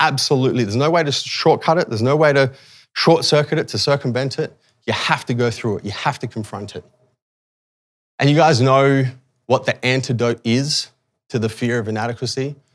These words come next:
You know what the antidote is to self-doubt when you come up against that fear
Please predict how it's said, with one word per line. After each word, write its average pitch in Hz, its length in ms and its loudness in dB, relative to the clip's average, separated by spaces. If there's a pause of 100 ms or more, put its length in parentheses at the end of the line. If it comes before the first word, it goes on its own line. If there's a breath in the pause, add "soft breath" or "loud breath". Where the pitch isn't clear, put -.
(220)
You 110 40 -8
know 120 80 0
what 90 100 -2
the 117 180 -4
antidote 120 560 -2
is 135 400 -2 (240)
to 110 100 -8
self-doubt 113 600 -2
when 107 100 -6
you 107 100 -2
come 131 300 -4
up - 160 -2
against 120 300 -6
that - 180 -6
fear 131 360 -2